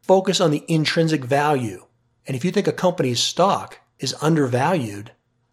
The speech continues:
then buy it and hold on to it and don't let the headlines influence you. Well, hey, there you have it. I own Twitter. I've owned it for a long time. I don't think it's going to the moon, but I do think it's going over a hundred dollars a share.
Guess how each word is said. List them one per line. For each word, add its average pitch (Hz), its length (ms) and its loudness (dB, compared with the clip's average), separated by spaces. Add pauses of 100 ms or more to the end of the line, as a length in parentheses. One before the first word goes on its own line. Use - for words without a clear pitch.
then 135 240 -2
buy 127 280 -2
it 165 240 4
and 143 100 -4
hold 165 260 4
on 180 240 2
to 117 140 0
it - 280 -4 (320)
and 139 160 -4
don't 151 180 2
let 143 140 -2
the 143 60 -2
headlines 131 500 -2
influence 110 520 -10
you. - 100 -18 (1160)
Well, 151 160 4
hey, 127 40 2
there 170 280 6
you 180 100 4
have 160 300 2
it. 165 180 0 (360)
I 123 140 0
own 170 220 4
Twitter. 175 500 2
I've 139 100 -2
owned 147 160 2
it - 100 -6
for 143 120 0
a 131 60 2
long 160 320 6
time. 160 500 0
I 139 60 -4
don't 139 120 0
think 165 140 4
it's 135 100 0
going 160 280 4
to 165 60 4
the 151 100 4
moon, 170 340 4
but 135 140 4
I 117 80 0
do 143 200 2
think 175 200 2
it's 131 80 0
going 147 240 2
over 143 280 2
a 147 60 0
hundred 143 220 0
dollars 131 340 0
a 113 40 -6
share. 98 500 -8